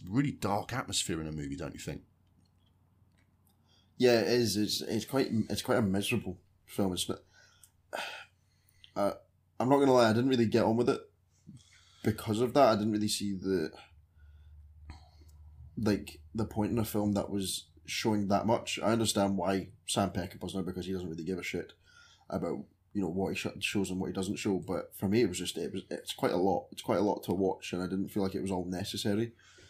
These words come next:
Speaker 1: I think,
Speaker 2: Um,
Speaker 1: I think, I mean, you're not alone in that. I mean, there's, there's, there's a couple of things to this. If you leave aside the, the rape, the two rape scenes to begin with, 'cause I think that, that casts a certain tone to the whole rest of the film.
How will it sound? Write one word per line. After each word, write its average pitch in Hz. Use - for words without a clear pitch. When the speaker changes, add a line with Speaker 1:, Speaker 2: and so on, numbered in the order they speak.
Speaker 1:
I 120
think, 101
Speaker 2:
Um, 95
Speaker 1:
I 113
think, 151
I 120
mean, 123
you're 120
not 123
alone 110
in 82
that. 69
I 90
mean, 92
there's, 95
there's, 98
there's -
a -
couple -
of -
things 87
to 85
this. 85
If 98
you 110
leave 143
aside 117
the, 104
the 95
rape, 92
the 85
two 104
rape 85
scenes 73
to -
begin 78
with, 67
'cause 78
I 82
think 90
that, 85
that 104
casts -
a 85
certain 87
tone 87
to -
the -
whole 92
rest 82
of 82
the -
film. -